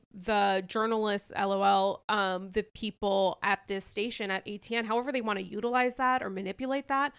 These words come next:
I'm not gonna be the judge and jury," even though he quite literally,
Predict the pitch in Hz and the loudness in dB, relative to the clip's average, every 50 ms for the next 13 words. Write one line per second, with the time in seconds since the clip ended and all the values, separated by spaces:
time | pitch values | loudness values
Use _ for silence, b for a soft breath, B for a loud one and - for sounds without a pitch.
0 | B B B B B B - 220 240 262 269 262 254 - 240 233 226 220 196 208 | B B B B B B 0 0 2 2 2 0 2 2 0 0 2 0 0 0
1 | 190 - 196 190 180 190 190 190 185 220 254 262 226 202 - 202 240 233 269 262 | 0 0 0 0 0 -2 -6 -4 0 2 4 4 4 2 2 0 -2 0 0 0
2 | 240 - - 214 - - - - 277 277 - - 208 208 247 285 320 320 269 233 | 0 0 -4 -10 -10 -4 2 2 2 2 2 -2 -2 0 2 4 4 4 4 4
3 | 202 185 185 185 170 185 - | 2 2 0 0 -2 -2 -4